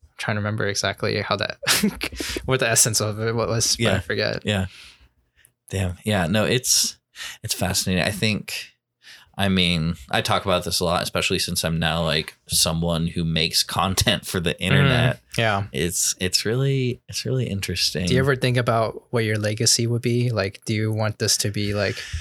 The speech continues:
Speaker 2: Yeah.
Speaker 1: archived forever?
Speaker 2: I guess. Well, that's
Speaker 1: <laughs> Like,
Speaker 2: kind of
Speaker 1: like,
Speaker 2: like
Speaker 1: when they look down a history book, they'll see your
Speaker 2: <laughs> Yeah, it is, it is weird to think about that because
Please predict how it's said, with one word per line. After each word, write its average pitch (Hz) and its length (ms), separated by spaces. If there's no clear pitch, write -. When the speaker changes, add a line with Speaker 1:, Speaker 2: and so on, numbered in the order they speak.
Speaker 2:
Yeah. 107 160
Speaker 1:
archived 127 680
forever? 139 540
Speaker 2:
I 131 140
guess. 185 640
Well, 151 120
that's 202 240
Speaker 1:
<laughs> 196 60
Like, - 20
Speaker 2:
kind 175 240
of 190 140
Speaker 1:
like, 127 180
Speaker 2:
like 107 80
Speaker 1:
when 139 120
they 131 140
look 135 240
down 131 180
a 127 80
history 131 280
book, 127 220
they'll 120 200
see 131 320
your 131 140
Speaker 2:
<laughs> - 2000
Yeah, 123 480
it 131 180
is, 170 440
it 135 120
is 156 200
weird 127 240
to 123 60
think 104 260
about 95 300
that 87 280
because 90 680